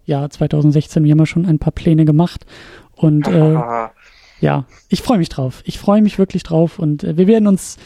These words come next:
Speaker 1: demnächst öfter sehen und hören und, ähm, ja.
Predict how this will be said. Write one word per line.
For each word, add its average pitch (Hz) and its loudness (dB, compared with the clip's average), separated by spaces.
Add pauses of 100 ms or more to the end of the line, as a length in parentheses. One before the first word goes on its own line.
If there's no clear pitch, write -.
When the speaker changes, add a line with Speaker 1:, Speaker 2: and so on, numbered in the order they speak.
(280)
Speaker 1:
demnächst 214 4
öfter 202 2
sehen 185 4
und 160 2
hören 160 2
und, 147 0
ähm, 139 -2
ja. 127 -4